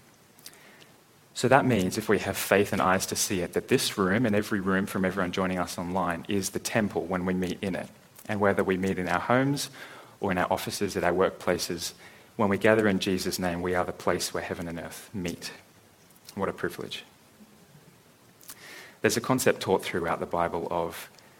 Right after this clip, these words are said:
privilege and responsibility. So Luke twelve forty-eight says, "From everyone who has been given much, much will be demanded. And from the one who's been entrusted with much,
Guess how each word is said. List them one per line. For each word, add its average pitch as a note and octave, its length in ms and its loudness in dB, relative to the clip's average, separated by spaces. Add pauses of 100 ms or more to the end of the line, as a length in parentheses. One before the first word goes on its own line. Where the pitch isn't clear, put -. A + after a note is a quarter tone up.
(420)
privilege G#2+ 420 4
and F#2+ 100 -2
responsibility. F2 880 -4 (640)
So - 240 -2
Luke F2+ 340 0
twelve F2+ 260 4
forty-eight F2 460 0
says, F2+ 400 0 (400)
"From G2 300 2
everyone A2+ 440 2
who G#2+ 120 -2
has F#2+ 240 0
been F2 180 -4
given F#2 340 -2
much, - 440 0 (520)
much - 300 0
will F#2+ 160 4
be F2+ 180 0
demanded. D#2+ 520 -6 (240)
And G2+ 120 -6
from F#2+ 200 0
the F#2 80 0
one G#2 200 2
who's G2+ 160 -6
been F2+ 160 -2
entrusted - 520 -2
with F#2 180 -6
much, - 380 -4